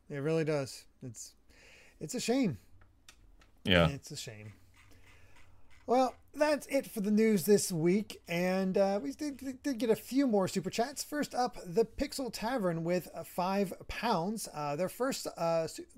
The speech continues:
Speaker 1: uh, super chat as well. Thank you so much. Saying, "You've both been a part of a few successful YouTube channels,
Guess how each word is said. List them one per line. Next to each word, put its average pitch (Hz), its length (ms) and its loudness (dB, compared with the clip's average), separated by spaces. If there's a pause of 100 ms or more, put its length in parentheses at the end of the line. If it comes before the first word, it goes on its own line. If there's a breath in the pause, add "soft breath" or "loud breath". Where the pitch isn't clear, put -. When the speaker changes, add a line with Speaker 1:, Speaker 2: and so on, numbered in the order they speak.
(100)
Speaker 1:
uh, 143 220 -4
super 285 260 -6
chat 151 240 0
as 139 100 -2
well. 185 260 0
Thank 196 220 -6
you 214 80 -6
so 190 200 -2
much. 180 420 -4 (320 soft breath)
Saying, 208 420 4
"You've 202 280 4
both 233 240 8
been 214 100 4
a 202 40 2
part 196 260 2
of 156 80 -2
a 151 80 -2
few 254 200 0
successful 185 460 0
YouTube 160 340 -2
channels, 147 380 -4